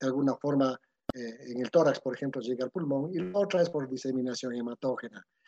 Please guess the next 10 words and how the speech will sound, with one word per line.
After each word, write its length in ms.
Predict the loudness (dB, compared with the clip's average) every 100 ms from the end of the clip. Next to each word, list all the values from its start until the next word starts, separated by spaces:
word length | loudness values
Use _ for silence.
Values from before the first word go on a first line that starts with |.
| -20 -20 _
Cualquiera 500 | 0 0 4 6 8
de 240 | 8 8 8
esas, 500 | 6 6 6 2 -10 _
ah, 640 | -4 0 0 0 -4 -6 -10 -16 _ -20
ah, 540 | -16 -16 -18 -20 -20 _ _ -4
etiologías 640 | -2 2 2 4 2 2
o 80 | 0
cualquiera 340 | -4 -2 0
de 160 | 2 4
esas 320 | 2 0 -4